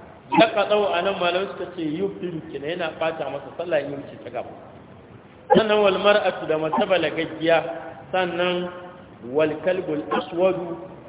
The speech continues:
da kuma baƙin kare. Qultu, wa ya ce qultu?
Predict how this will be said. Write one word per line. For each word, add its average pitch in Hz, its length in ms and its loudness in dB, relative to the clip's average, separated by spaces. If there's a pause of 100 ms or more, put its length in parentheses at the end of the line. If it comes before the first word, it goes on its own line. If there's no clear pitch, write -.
(160)
da 131 140 -6
kuma 165 380 -2
baƙin 180 540 2
kare. 147 340 -4 (720)
Qultu, - 380 4 (1160)
wa 165 180 6
ya 202 160 6
ce 208 100 0
qultu? 180 460 -2